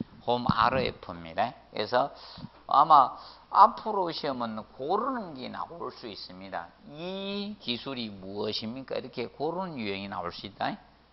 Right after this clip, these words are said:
그거를 좀 대비를 좀 해놓으세요. 그거 보시고.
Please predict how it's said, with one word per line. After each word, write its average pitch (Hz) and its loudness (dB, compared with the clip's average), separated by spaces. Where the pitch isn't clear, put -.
그거를 190 2
좀 110 -4
대비를 104 -4
좀 107 -10
해놓으세요. 113 -6
그거 104 0
보시고. 95 4